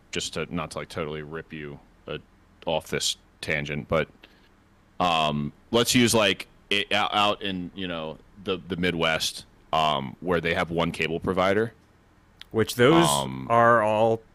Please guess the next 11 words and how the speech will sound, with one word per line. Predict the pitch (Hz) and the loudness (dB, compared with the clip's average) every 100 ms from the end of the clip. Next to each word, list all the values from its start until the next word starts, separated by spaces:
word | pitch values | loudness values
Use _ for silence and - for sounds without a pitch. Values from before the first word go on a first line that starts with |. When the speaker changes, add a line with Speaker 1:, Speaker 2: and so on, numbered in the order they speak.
| - | -6
Speaker 2:
because | 110 113 104 | -2 0 2
it | 101 | 2
is | 104 | 0
illegal | 107 101 107 131 107 101 | -2 0 2 2 2 0
for | 95 104 | -2 -4
other | 92 92 | -6 -6
cable | 87 95 90 | -4 -2 -2
providers | 85 92 87 87 85 82 - - _ _ - | -6 -6 -4 -4 -4 -6 -10 -14 _ _ -16
to | - 87 85 82 82 _ - - _ _ _ _ _ _ _ _ _ _ _ - | -8 -6 -4 -8 -12 _ -20 -20 _ _ _ _ _ _ _ _ _ _ _ -12
come | 90 87 | -6 0
in. | 104 82 | 0 -2